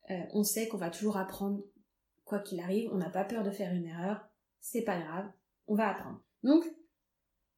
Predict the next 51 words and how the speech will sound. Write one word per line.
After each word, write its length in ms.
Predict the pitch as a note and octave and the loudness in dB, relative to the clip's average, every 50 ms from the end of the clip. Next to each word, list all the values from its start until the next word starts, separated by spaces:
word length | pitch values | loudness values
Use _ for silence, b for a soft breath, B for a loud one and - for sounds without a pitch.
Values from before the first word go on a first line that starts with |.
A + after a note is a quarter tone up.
| - | -8
je 260 | A3+ G#3 F#3+ F#3 F#3 G#3+ | -4 -4 -2 4 6 6
me 80 | A3 | 6
suis 160 | A3 - - C#4+ | 6 6 4 4
répondu 300 | A#3 G#3 G#3+ A3 A3+ A3+ | 4 4 2 2 4 4
à 80 | F#3+ | 4
moi-même, 340 | E3 D#3 D#3 F3 A3+ C#4+ - - - | 4 2 2 4 4 4 2 2 4
aucun 300 | - E4 E4 - D4+ B3 | 4 6 6 6 4 2
choix 180 | A#3+ - D4 C#4+ | 4 6 6 6
n'est 120 | B3 G#3 | 6 6
mauvais 380 | F3 E3+ E3+ F3 F3+ A#3 D4 D4+ | 4 4 4 2 4 2 2 2
puisqu'il 300 | - B3 - - - F#3 | 0 -2 -2 -2 0 2
va 120 | F3 F#3 A3+ | 4 4 4
me 140 | A3+ F#3+ | 4 2
permettre 340 | F3+ E3+ E3+ G3+ A#3+ C4 A#3 | 2 2 2 2 2 2 2
d'apprendre. 520 | A#3 A3+ A3 - - E3 C#3+ D#3+ F3 - - _ _ _ _ _ _ _ _ _ _ _ _ _ _ _ _ - | 2 2 2 0 -4 -8 -8 -10 -10 -12 -16 _ _ _ _ _ _ _ _ _ _ _ _ _ _ _ _ 0
Et 100 | G#3+ G3+ | 2 4
là, 280 | F#3+ G#3 A#3+ C#4+ - - - - | 4 4 4 4 2 -2 -4 -4
ça 160 | - A3 F#3+ | -2 -2 0
a 40 | F3+ | 0
fait 200 | - F3+ E3+ - | -2 -2 -4 0
tilt, 300 | - C#4 D#4+ - - - - - - _ _ _ _ _ _ _ | 4 4 4 4 2 -2 -10 -12 -16 _ _ _ _ _ _ _
je 180 | - - - | -12 0 4
me 120 | G#3 G#3 G#3 | 6 6 6
suis 260 | G#3 - - - G#3+ | 6 2 0 -2 -2
dit, 220 | G3 A3 B3 A#3 | -2 0 0 0
mais 100 | F#3+ F#3 | 0 0
du 200 | F3+ G#3 B3 B3 | 0 0 0 0
coup, 380 | B3 - - D4+ C#4+ - B B B B B B B B _ _ - | 0 2 4 4 4 4 B B B B B B B B _ _ -6
t'as 100 | F#3 F3 | -6 -2
quand 180 | - - A#3 | 2 4 4
même 160 | A#3+ C4 C4 A#3+ | 6 6 6 6
envie 140 | A3+ B3+ | 6 6
de 60 | A#3+ - | 4 2
choisir 440 | - - C#4+ C4 C4 C4+ C4 - | 4 4 6 6 6 4 2 0
quelque 240 | - A#3 A3+ - D#4+ | 0 -2 0 0 0
chose, 300 | D#4 E4 F#4 E4+ C#4+ A3+ | 2 2 2 0 0 0
hein, 140 | A3 A3 G#3+ | 0 2 2
donc 180 | G3 G3 G3 G3 - - - | 2 2 0 -2 -6 -10 -4
comment 300 | - B3 A#3+ C4 C#4 C4+ | 0 4 4 6 4 4
faire 200 | - A#3 A3 A3+ | 2 0 0 2
un 100 | B3 B3 | 2 2
choix 300 | B3 - - D#4 D4+ D4+ - B B B B B B B _ | 0 0 0 0 0 0 -2 B B B B B B B _
quand 280 | - - G#3+ G#3+ - - | 0 2 2 2 2 2
aucun 320 | - B3+ B3 - - A#3+ A#3+ | 4 4 4 4 2 0 2
choix 240 | - - C4+ C4 B3+ | 2 4 4 6 8
n'est 140 | B3+ A#3 | 8 8
mauvais ? 320 | A#3+ B3 A#3 A#3+ A#3+ G#3+ G#3 | 8 8 6 6 4 2 2
C'est 140 | - G#3 G3 | 0 -2 -4
quand 100 | F#3+ F#3 | -2 -2
même 180 | G3 G3+ A3+ | 0 2 2
bête. 200 | B3 B3+ B3+ - | 2 2 0 -4